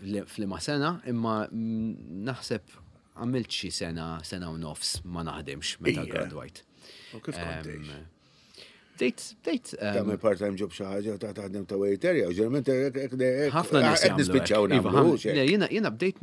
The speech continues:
Speaker 1: bdejt indoq
Speaker 2: Eh.
Speaker 1: il-vjola fuq l-underground.
Speaker 2: Għax inti?
Speaker 1: Busking.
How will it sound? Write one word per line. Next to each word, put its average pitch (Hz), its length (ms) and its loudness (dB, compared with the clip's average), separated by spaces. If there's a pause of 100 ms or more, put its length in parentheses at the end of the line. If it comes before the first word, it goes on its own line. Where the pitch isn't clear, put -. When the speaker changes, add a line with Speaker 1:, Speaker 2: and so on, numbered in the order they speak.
Speaker 1:
bdejt 196 460 -4
indoq 123 340 0
Speaker 2:
Eh. 87 220 -10 (140)
Speaker 1:
il-vjola 151 500 -2
fuq - 180 -4
l-underground. 123 520 -4
Speaker 2:
Għax 135 180 -6
inti? 202 300 -6
Speaker 1:
Busking. - 440 -6